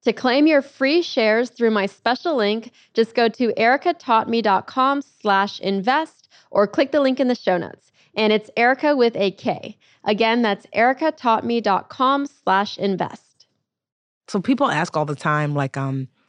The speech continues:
Speaker 2: there's these big debates online about should a woman date a man that makes less than her? It's, like, these big, like, debates, you know? And somebody asked me, like, you know, what did I think? And I said, well,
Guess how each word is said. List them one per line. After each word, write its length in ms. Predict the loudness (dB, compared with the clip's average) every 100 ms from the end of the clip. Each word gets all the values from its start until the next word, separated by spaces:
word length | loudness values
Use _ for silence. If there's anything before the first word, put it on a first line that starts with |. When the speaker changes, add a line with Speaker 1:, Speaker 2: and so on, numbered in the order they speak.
| _
Speaker 2:
there's 140 | -2
these 120 | -2 -2
big 200 | 0 0
debates 300 | 0 0 0
online 420 | 0 0 0 -2
about 460 | -2 -2 -2 -6 -10
should 180 | -6 0
a 60 | 2
woman 240 | 2 2
date 160 | 2 0
a 40 |
man 180 | 0 0
that 80 | -2
makes 200 | -4 -4
less 200 | -6 -6
than 100 | -10
her? 260 | -12 -12 -16 _ _ _ _ _ _ _
It's, 80 | -4
like, 100 | 0
these 200 | 0 0
big, 380 | 0 2 4 2
like, 240 | 0 0
debates, 480 | -2 -2 -2 -4 -4
you 100 | 0
know? 200 | 0 0
And 280 | 0 -2 -6 _ -6
somebody 280 | -2 0 0
asked 220 | -2 -2
me, 100 | -2
like, 160 | -2
you 60 | -2
know, 100 | -2
what 100 | -2
did 100 | -2
I 100 | -2
think? 260 | -2 -2 0
And 100 | -2
I 40 |
said, 140 | -2
well, 400 | 0 0 0 -4